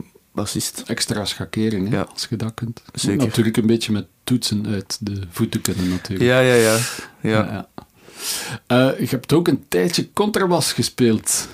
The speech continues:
Speaker 1: Ja, inderdaad.
Speaker 2: Meen ik mij te herinneren.
Speaker 1: Inderdaad.
Speaker 2: Maar ik zie het nooit meer gebeuren, eh.
Speaker 1: Nee, ik ben ermee, allee, ja,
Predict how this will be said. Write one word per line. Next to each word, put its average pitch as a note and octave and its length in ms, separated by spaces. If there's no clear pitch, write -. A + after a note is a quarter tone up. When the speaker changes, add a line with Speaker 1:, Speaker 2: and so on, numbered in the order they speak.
Speaker 1:
Ja, D#3 240
inderdaad. C3+ 380
Speaker 2:
Meen C#3+ 120
ik C3+ 120
mij C3+ 180
te C#3 100
herinneren. A#2 580
Speaker 1:
Inderdaad. A#2 560
Speaker 2:
Maar A2+ 400
ik A2+ 120
zie A#2 140
het A#2+ 100
nooit A#2+ 180
meer C#3+ 140
gebeuren, A2+ 560
eh. G2+ 260
Speaker 1:
Nee, D3 500
ik C3+ 160
ben D3+ 100
ermee, C3 400
allee, C3 160
ja, B2+ 100